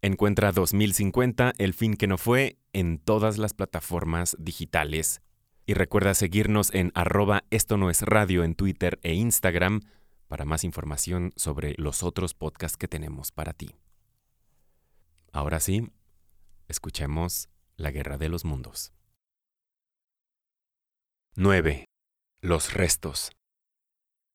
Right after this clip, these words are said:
Y ahora llega la parte más extraña de mi relato. Y, sin embargo, quizá no sea del todo extraña.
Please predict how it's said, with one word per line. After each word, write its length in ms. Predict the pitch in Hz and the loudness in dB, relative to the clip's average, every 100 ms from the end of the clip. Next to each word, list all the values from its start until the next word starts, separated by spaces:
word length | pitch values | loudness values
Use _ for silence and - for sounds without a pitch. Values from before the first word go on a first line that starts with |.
| - | -2
Y 120 | 95 | 2
ahora 560 | 85 90 110 120 - - _ _ _ _ _ | 4 6 4 2 -4 -16 _ _ _ _ _
llega 300 | 82 95 104 | 0 2 4
la 100 | 101 | 4
parte 300 | - 87 - | 4 2 4
más 240 | 87 87 - | 4 6 4
extraña 560 | - - - 95 90 | 0 -2 2 4 4
de 100 | 78 | 2
mi 140 | 78 78 | 2 2
relato. 560 | 80 78 90 80 69 - _ _ _ _ _ - | 2 2 0 0 -8 -12 _ _ _ _ _ -2
Y, 400 | 98 92 90 85 | 2 4 4 4
sin 180 | 104 | 4
embargo, 580 | 92 90 110 92 85 87 _ _ _ _ _ - | 4 6 4 4 2 2 _ _ _ _ _ -2
quizá 320 | 95 - 117 | 2 4 4
no 100 | 120 | 4
sea 220 | - 95 | 4 4
del 240 | 92 82 | 4 2
todo 240 | - 90 80 | 2 2 2
extraña. 640 | - - 87 92 78 69 | 0 0 2 2 2 -4